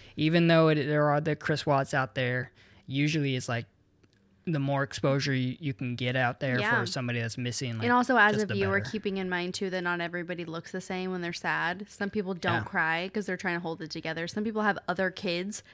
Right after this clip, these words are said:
Speaker 2: that they have to keep it together for.
Speaker 1: Yep.
Speaker 2: And some people just aren't emotional.
Speaker 1: Which, I mean, in,
Speaker 2: Yeah.
Speaker 1: in this situation, he's got three daughter, three
Speaker 2: Yeah.
Speaker 1: daughters.
Speaker 2: Yeah, it just looks different on everyone.
Speaker 1: Yeah. So, uh, back to the story.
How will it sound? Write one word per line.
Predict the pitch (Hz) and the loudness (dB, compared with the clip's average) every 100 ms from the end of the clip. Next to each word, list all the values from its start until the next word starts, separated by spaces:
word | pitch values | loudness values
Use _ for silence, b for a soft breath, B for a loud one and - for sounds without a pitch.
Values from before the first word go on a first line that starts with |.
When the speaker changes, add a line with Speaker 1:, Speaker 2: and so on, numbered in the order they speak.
| - | -2
Speaker 2:
that | 196 | 0
they | 196 | 2
have | 175 - | 2 0
to | |
keep | 170 - 226 202 | -10 -4 -2 -2
it | 196 | -4
together | 190 175 180 | -4 -2 -2
for. | 185 220 233 277 | -2 -2 2 2
Speaker 1:
Yep. | 240 233 B B B B | 2 -4 B B B B
Speaker 2:
And | 214 | 0
some | 285 277 | 4 4
people | 294 277 | 4 2
just | 262 269 | 2 4
aren't | 269 | 4
emotional. | 247 254 294 226 165 | 4 2 2 2 4
Speaker 1:
Which, | 151 180 - - | 4 0 -4 -4
I | 131 | -2
mean, | 131 107 | 0 -2
in, | - 110 | -4 -4
Speaker 2:
Yeah. | 233 254 185 | -2 0 2
Speaker 1:
in | 160 | 0
this | 143 | -2
situation, | 127 110 113 113 123 | -4 -4 -6 -6 -8
he's | 120 | -6
got | 117 - | -6 -4
three | 139 123 | -2 -2
daughter, | 92 82 - - - | -4 -8 -14 -14 -2
three | 143 | 0
Speaker 2:
Yeah. | 143 175 175 _ | 4 2 2 _
Speaker 1:
daughters. | 120 92 - 95 | -6 -6 -8 -8
Speaker 2:
Yeah, | 240 190 143 | 0 2 2
it | |
just | 190 - | -2 -6
looks | 196 - | -6 -6
different | - - - | -8 -8 -6
on | 85 - | -6 -8
everyone. | 80 - 82 175 - | -8 -8 -10 -12 -10
Speaker 1:
Yeah. | - - - _ B B B B B B B B B | -10 -10 -12 _ B B B B B B B B B
So, | - - 233 175 143 180 - - | -2 4 8 10 8 4 -2 0
uh, | 151 147 143 143 139 | 4 6 6 6 6
back | 147 - | 4 4
to | |
the | 143 | -2
story. | - - 139 120 131 | -2 0 2 2 0